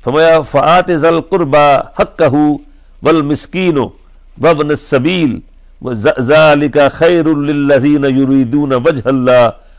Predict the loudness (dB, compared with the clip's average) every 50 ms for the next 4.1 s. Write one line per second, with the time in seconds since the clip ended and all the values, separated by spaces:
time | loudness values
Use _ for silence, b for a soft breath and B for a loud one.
0 | b b b 0 0 2 2 0 0 2 4 4 6 6 6 4 4 2 0 0
1 | 0 0 -2 -2 -4 -6 -6 -4 -4 -2 -2 -2 -2 -4 -4 -8 -12 -16 -20 -20
2 | -20 -20 -20 -20 -20 -20 -20 _ _ -20 -18 -8 -4 -2 0 0 0 0 0 0
3 | 0 0 -2 -6 -12 -20 -20 -20 -20 -20 -20 -20 -20 -20 -10 -2 0 2 2 4
4 | 4 2